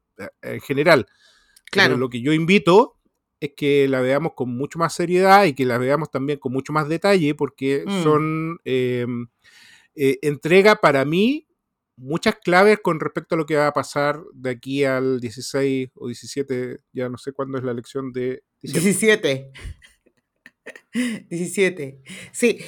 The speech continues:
Speaker 2: yo, yo creo, ¿sabes lo que pasa? Que yo creo que, que la encuesta cep tiene una ventaja, digamos. Es que,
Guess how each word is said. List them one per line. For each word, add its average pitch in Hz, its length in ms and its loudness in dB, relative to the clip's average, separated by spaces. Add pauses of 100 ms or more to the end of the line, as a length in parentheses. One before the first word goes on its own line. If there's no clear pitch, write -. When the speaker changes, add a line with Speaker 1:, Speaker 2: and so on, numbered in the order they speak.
(100)
Speaker 2:
yo, 285 320 2
yo 262 240 2
creo, 294 720 2 (560)
¿sabes 269 260 0
lo 381 60 4
que 370 100 6
pasa? 381 220 4
Que 330 120 2
yo 311 120 2
creo 320 240 -2
que, 285 340 0 (160)
que 190 160 0
la 185 120 0
encuesta 254 580 -2
cep 254 340 0
tiene 254 200 2
una 196 720 0
ventaja, 151 680 -4
digamos. 143 500 -6 (1600)
Es 233 200 -2
que, - 480 0